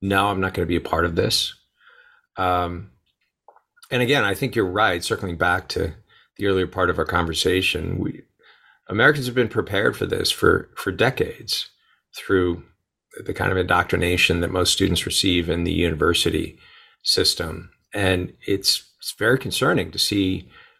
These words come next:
where we're at now and how pliable, uh, most Americans were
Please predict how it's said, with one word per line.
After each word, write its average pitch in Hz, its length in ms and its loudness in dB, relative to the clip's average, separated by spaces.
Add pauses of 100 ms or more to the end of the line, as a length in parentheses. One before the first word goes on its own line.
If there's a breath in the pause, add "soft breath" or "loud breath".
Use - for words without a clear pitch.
where 107 180 0
we're 98 160 2
at 104 220 0
now 87 360 0
and 90 140 0
how 101 680 0 (680 loud breath)
pliable, 107 800 -2 (840 soft breath)
uh, 90 320 2 (500)
most 110 480 0
Americans 95 540 0
were 87 640 -2